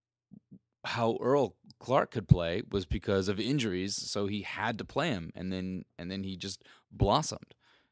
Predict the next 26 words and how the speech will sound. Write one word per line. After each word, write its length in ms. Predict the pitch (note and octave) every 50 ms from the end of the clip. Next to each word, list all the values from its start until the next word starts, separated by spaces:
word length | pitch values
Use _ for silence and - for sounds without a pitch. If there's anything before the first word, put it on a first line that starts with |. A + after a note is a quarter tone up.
| _ _ -
You 80 | F#2+ F2+
know, 260 | F2 F2+ G2 A2 - -
uh, 160 | - G2 G2 - -
it's, 520 | - - - - - - - A2+ - - -
it's 160 | - - - -
great 240 | - C3+ C3+ C#3+
that 120 | - B2 G2+
these 140 | A2 G#2+ G2
guys 460 | A2+ A2 G#2+ G#2 G#2 G#2 F#2+ G2 G2
took 200 | - - B2+ -
their 140 | - G2+ G2
opportunity, 600 | G2 G2 - - - - C#3 D#3 D3 G#2+ G2 F#2
but 260 | E2 G2 G2+ F#2 -
I 80 | - G#2
don't 220 | A2 G#2+ F#2 -
feel 100 | - -
like 200 | A2 G#2 G2 -
the 80 | F#2+ G2
opportunities 800 | F2+ - F#2+ - - - A#2 A2+ A2 G2+ F2 F#2+ F#2 F#2 E2 - - -
are 140 | F#2 F2+ E2+
being 480 | D#2 F2+ F#2+ F#2 F2 F2 E2+ E2+ - - _ _ _ -
offered 480 | F#2+ G#2+ A2+ - - C#2+ A#1+ - - - _ _ _
or 100 | - F#2
given 300 | E2+ - A2 G2 F#2 E2+
to 80 | - E2+
players. 580 | - - F#2 F#2+ F#2 D#2 C#2 A1+ G#1+ - -